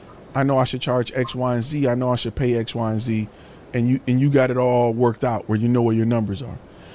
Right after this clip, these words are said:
A, a lot of people fail 'cause they eyeballing it. They're trying to figure it out, and then they just happy to leave with some money.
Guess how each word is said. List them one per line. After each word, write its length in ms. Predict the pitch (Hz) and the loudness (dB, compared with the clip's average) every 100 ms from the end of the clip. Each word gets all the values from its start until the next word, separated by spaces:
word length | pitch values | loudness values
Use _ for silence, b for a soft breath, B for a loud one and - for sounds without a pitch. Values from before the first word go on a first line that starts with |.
| B B B | B B B
A, 80 | - - - | -10 -8 -4
a 60 | 143 | 0
lot 160 | 160 | 2
of 60 | 170 | 0
people 200 | 180 147 | -2 -4
fail 380 | - 156 147 135 | 0 2 4 0
'cause 160 | 135 | -2
they 80 | 127 | -2
eyeballing 600 | - 143 143 135 131 131 | 0 0 2 2 2 0
it. 60 | 123 | -4
They're 100 | 117 | -4
trying 200 | 131 113 | -4 -6
to 40 | |
figure 320 | - 143 135 | -2 -2 0
it 80 | 131 | 0
out, 340 | 131 131 123 120 | 2 2 0 -2
and 100 | 117 | -2
then 160 | 120 | 0
they 100 | 123 | 0
just 200 | 123 123 | -2 -4
happy 340 | 135 131 127 123 | -2 -4 -2 -2
to 80 | |
leave 380 | 117 127 147 131 | 0 0 -2 0
with 100 | 131 | -2
some 180 | - 127 | -2 -8
money. 320 | 143 175 190 | -8 -8 -10